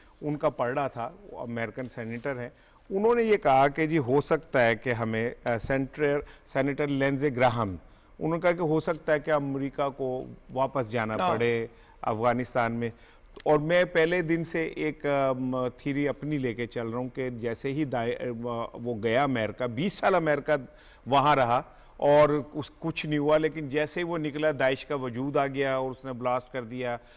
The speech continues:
Speaker 1: और अमेरिका ने भी कहा, "हम उसके खिलाफ कार्रवाई करेंगे," ये वो। अब सेनेटर, अ, लेंजे की जो, अ, ग्राहम की जो बात है, वो सामने आ गई। तो क्या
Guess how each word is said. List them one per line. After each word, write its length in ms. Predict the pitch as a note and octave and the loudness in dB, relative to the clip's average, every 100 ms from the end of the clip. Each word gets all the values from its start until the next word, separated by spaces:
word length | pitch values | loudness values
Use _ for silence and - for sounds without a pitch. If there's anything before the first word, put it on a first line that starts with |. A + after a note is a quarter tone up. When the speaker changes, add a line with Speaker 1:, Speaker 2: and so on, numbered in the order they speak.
| - - | -16 -2
Speaker 1:
और 140 | C#3+ | 0
अमेरिका 440 | C#3+ C3+ C#3 C#3+ C#3 | 2 0 -2 -2 -2
ने 120 | C#3 | -2
भी 120 | C3 | -2
कहा, 160 | C3+ B2+ | 0 0
"हम 160 | C3 | 0
उसके 220 | B2 - | -6 -10
खिलाफ 280 | A#2 B2+ B2 | -6 -4 -4
कार्रवाई 340 | C3 B2+ B2+ B2+ | -2 -2 -2 -4
करेंगे," 360 | B2 A#2+ B2 | -6 -6 -6
ये 200 | B2 B2 | -6 -6
वो। 180 | B2+ C3 - | -6 -8 2
अब 340 | D#3+ D#3+ D3+ - - - | 2 2 -4 -8 -20 -6
सेनेटर, 440 | C#3+ D3 C#3+ D3+ | -2 0 0 -2
अ, 580 | C#3 C#3+ C3+ C3+ D3 D3 | 0 0 2 2 4 2
लेंजे 380 | C3+ C#3 C3 C#3 | 4 4 4 2
की 140 | C#3+ | 2
जो, 240 | C3+ C3+ | 4 4
अ, 320 | D3 C#3+ B2+ B2 | 4 4 4 2
ग्राहम 420 | A2+ C3 C3 C3+ | 0 0 0 -2
की 140 | C#3 | -6
जो 140 | C3 A#2 | -6 -4
बात 300 | A2+ A2 B2+ | -2 -2 -4
है, 60 | |
वो 220 | B2+ C#3 | -4 -6
सामने 400 | C#3 D3 C3+ C#3 | -6 -6 -6 -6
आ 80 | C#3 | -8
गई। 160 | B2+ C#3 - - - _ | -10 -14 -18 -20 -20 _
तो 80 | F#3 | -8
क्या 560 | - G3+ G3+ G#3 G3 | -4 0 0 0 -2